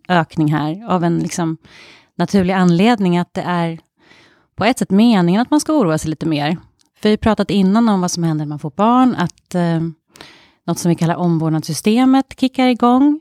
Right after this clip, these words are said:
Vi ska vara väldigt lyhörda, väldigt öppna för det lilla barnet. Vi ska verkligen höra dess signaler. Alla vet att när ens eget barn skriker så bångar det i huvudet, medan när någon annan skriker så låter det inte så farligt.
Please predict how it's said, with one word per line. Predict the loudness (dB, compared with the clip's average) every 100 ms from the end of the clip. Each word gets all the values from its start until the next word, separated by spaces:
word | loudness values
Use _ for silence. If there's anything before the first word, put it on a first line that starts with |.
| -8
Vi | -8 -6
ska | -4 -4
vara | -4 -2 -2
väldigt | -2 -2
lyhörda, | 2 4 4 4 2 0 0
väldigt | -2 -2
öppna | -2 -2 -2 -2 0
för | 0
det |
lilla | -2 -2
barnet. | 0 0 0 -2
Vi | -6
ska | -4 -4 -4 -10 -20 -14
verkligen | -4 -4 -2 -2 -2 -4 _
höra | -4 0 2
dess | 0 -2
signaler. | 0 2 4 4 2 -2 -6 -10 -20 -20 -20 _
Alla | -2 0
vet | 2 2 0
att | -2
när | 0
ens | 0
eget | 0 0
barn | 0 -2
skriker | -4 -2 0 0 -2 -6
så | -4 -2 -2 -4 -8
bångar | -6 -2 0 2 2 2
det | 2
i |
huvudet, | 2 0 -2 -6 -8
medan | -4 -4 -4 -8 -4
när |
någon | 0 2
annan | 2 0
skriker | -2 -8 -12 -12
så | -10
låter | -10 -10 -10
det |
inte | -10
så | -10
farligt. | -6 -6 -8 -12